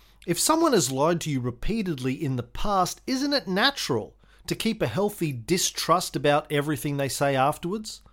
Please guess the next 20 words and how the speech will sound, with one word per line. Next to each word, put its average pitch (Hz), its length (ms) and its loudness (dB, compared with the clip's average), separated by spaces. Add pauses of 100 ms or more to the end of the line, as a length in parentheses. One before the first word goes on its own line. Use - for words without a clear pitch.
(480)
Does 185 200 8
it 220 100 4
make 214 240 2
you 208 160 2
a 170 60 4
conspiracy 175 880 0
theorist 104 520 -6 (380)
to 180 100 2
suggest 170 640 4
that 127 160 -6
these 170 300 0
organisations 143 1080 2
might 131 380 -2
not 165 340 -2
always 165 460 2
be 156 160 -2
telling 156 540 0
us - 160 -2
the - 100 -12
truth - 560 -2